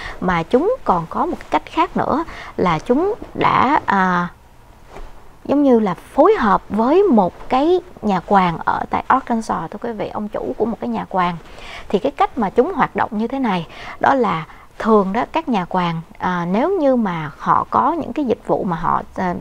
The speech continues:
bán lại những cái thi thể người một cách mà hợp pháp đó, thì họ cũng thường hay làm như vậy. Đó là gia đình của những người mà vừa mới qua đời đó, thường được các nhà quàng này họ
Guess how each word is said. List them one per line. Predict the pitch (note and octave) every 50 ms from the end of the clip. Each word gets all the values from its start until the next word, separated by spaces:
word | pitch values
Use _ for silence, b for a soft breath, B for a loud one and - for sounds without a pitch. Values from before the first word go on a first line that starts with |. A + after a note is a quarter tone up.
| - -
bán | - - B3 D4+ G4+ A#4
lại | F#4 - - - - -
những | - - A3
cái | D4+ D4+ D4+ -
thi | - C4+ C4 B3
thể | - - - - A#3+
người | C#4 A#3+ G3 F#3 F3 E3+ - B B B B B B
một | - E3+ -
cách | - - - -
mà | A3 F#3+ F3 E3+ - - -
hợp | F3 G3+ F#3
pháp | - - C#4 D#4+ F4+ -
đó, | - F4 - - B B B B
thì | - A3 F3
họ | E3 F3+ - -
cũng | - - E3+ -
thường | - A#3+ F3+ F3
hay | G3+ A3
làm | A3 G3+ E3+ E3+ F3+
như | G#3
vậy. | G3+ G3 F3+ - - B B B B B
Đó | B - C4
là | C#4 B3 F#3 D#3+ - - - - -
gia | - A3 A3
đình | G#3 G3+ F3+ E3+ E3
của | - - - - -
những | - A3 B3
người | A#3+ G#3 F#3 F3 E3
mà | E3 E3
vừa | E3+ E3+ F3+ F3 E3+ E3
mới | F3 G3+ B3+ C#4+ -
qua | B3+ A#3
đời | G#3+ G3 F3+ E3+ D#3+ D#3+
đó, | A3+ C4+ -
thường | - - G#3 F#3 F3 E3+
được | E3+ D#3+ -
các | - - - -
nhà | G#3+ F3+
quàng | - - F#3 F3 E3+ D#3+ E3+
này | E3 E3 D#3+ - B B B B B
họ | B F#3 F3 - -